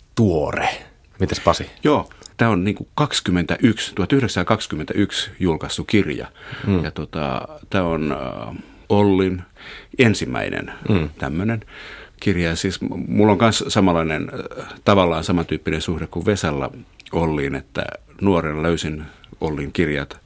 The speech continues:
Speaker 2: Karvion kirjastosta ja ihastuin niihin ikihyväksi. Ja tota, mut mä oon niinku sitä kautta jotenkin pitänyt häntä, varmaan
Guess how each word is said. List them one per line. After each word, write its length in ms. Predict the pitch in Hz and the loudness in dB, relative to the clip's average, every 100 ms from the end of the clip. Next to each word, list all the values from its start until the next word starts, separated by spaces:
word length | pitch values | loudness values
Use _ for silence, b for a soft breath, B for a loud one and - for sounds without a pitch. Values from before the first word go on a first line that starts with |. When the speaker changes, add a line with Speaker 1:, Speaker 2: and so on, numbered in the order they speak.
| B B B B B B | B B B B B B
Speaker 2:
Karvion 340 | - 80 78 69 | -2 0 0 2
kirjastosta 520 | 95 80 76 82 - | 2 2 -2 -4 -2
ja 80 | 73 | 0
ihastuin 460 | 92 85 - 78 78 | 0 0 -2 -2 -2
niihin 220 | 73 78 | -2 -2
ikihyväksi. 720 | 92 87 85 101 73 - 71 | -2 0 0 0 -2 -4 -4
Ja 100 | 69 | -4
tota, 340 | - 69 69 - - B B B _ - | -6 -8 -6 -8 -12 B B B _ -2
mut 120 | - | 4
mä 80 | 107 | 4
oon 140 | 127 - | 4 2
niinku 300 | - 117 120 - - - | 0 0 0 -6 -10 -6
sitä 240 | 107 160 156 | -2 2 2
kautta 240 | 85 92 | 2 0
jotenkin 240 | 90 90 | 0 0
pitänyt 340 | - - 87 87 98 - | 0 0 0 0 -4 -2
häntä, 380 | 90 82 85 - | 0 0 -2 2
varmaan 360 | 117 117 104 | 4 4 2